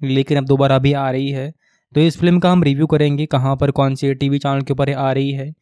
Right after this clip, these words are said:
और क्या ये मूवी YouTube पर आएंगी या नहीं, इन सब के बारे में हम इस वीडियो में चर्चा करने जा रहे हैं। तो अगर आप भी अगर हॉरर मूवीज़ देखते हैं तो ये वीडियो आपके लिए ही है, क्योंकि जो लोग हॉरर मूवीज़ देखते हैं इन्हें ये मूवी काफ़ी पसंद आने वाली है।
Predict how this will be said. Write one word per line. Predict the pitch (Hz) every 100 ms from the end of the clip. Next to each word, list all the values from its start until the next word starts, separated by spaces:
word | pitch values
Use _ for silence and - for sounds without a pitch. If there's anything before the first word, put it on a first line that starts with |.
| _ _ _ -
और | 139
क्या | 139 160
ये | 170
मूवी | 165 160 156
YouTube | 147 160 147
पर | 156
आएंगी | 147 143 143
या | 143
नहीं, | 135 135 143 143
इन | 143
सब | 139 147
के | - 143
बारे | 139 139
में | 139
हम | 139 135
इस | 131
वीडियो | 135 135 143
में | 135 139 143
चर्चा | - 135 135
करने | 135 131 131
जा | 131 131
रहे | 135
हैं। | 135 143 151 175 _ _ _ _ _ -
तो | 143
अगर | 143
आप | 151
भी | 151 170
अगर | 160 160
हॉरर | 143 151
मूवीज़ | 147 143 143
देखते | 131 135 - 151
हैं | 143 160 -
तो | 139 135 127
ये | 135
वीडियो | 135 139 143
आपके | 131 - 143
लिए | 135 139
ही | 139
है, | 143 135 160 - _ _ _
क्योंकि | - 147
जो | 147 160
लोग | 175 156
हॉरर | 165 170
मूवीज़ | 160 160 143
देखते | 143 135 -
हैं | 147
इन्हें | 143
ये | 139
मूवी | 139 135
काफ़ी | 139 139 139
पसंद | 135 123 135
आने | 131 131
वाली | 131 131
है। | 131 135